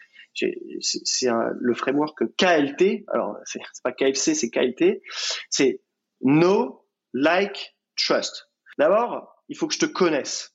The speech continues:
Il faut que je connaisse ton pro-, le problème que tu résolves. C'est l'awareness. Ensuite, il faut que je te like. Mais pas like au sens, euh, je te follow. En fait, la, la likeness,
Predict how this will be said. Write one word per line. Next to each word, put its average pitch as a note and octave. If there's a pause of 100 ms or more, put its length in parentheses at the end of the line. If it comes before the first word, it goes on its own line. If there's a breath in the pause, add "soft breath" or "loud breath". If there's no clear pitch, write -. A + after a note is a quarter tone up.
Il -
faut A#2+
que A#2
je -
connaisse F3
ton C#3
pro-, C3+
le C3
problème D#3
que -
tu -
résolves. C3 (300)
C'est -
l'awareness. C3 (260)
Ensuite, B3 (340)
il C3+
faut G3
que G3
je -
te D3
like. D#3 (280)
Mais C#3+
pas B3+
like A#3
au E3
sens, F3
euh, B2+ (300)
je -
te B2+
follow. G#3+
En -
fait, G3+ (520)
la, D3
la C#3
likeness, F#3+